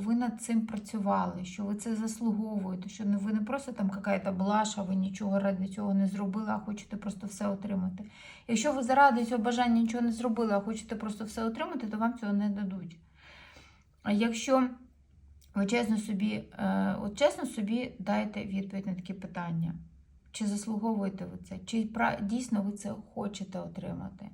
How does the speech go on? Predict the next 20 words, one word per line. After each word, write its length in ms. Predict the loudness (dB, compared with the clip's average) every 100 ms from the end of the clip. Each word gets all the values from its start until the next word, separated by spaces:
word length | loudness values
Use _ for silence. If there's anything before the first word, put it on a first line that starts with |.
| -6
А 80 | -4
чому 320 | 2 4 4
ви 120 | 4
це 140 | -2 -8
хочете 480 | -10 -10 -12 -12
отримати? 560 | -12 -10 -8 -8 -10 -16 -10
Заради 680 | 0 4 4 2 0 -2 -4 -14 -20 _ _ _ _ -6
для 240 | 2 4 4
себе 500 | 4 4 4 -2 -4
чи 140 | -2 2
для 200 | 2 2
того, 300 | 0 -2 -4
щоб, 240 | -2 2
може, 720 | 4 4 2 4 4 2 -2 -6 -12 _ -20 _ _ _ _ _ _ _ _ _ _ _ _
вас 220 | -2 0
похвалили? 760 | 0 -6 -2 0 0 -2 -6 -8 -12 -16 _ _ _ _ _ _ _ _ _ _ _ _ _ _ _
Або, 280 | -2 0 2
можливо, 460 | 2 2 0 0
це 160 | -2 -4
бажання 760 | -2 0 4 4 4 2 -2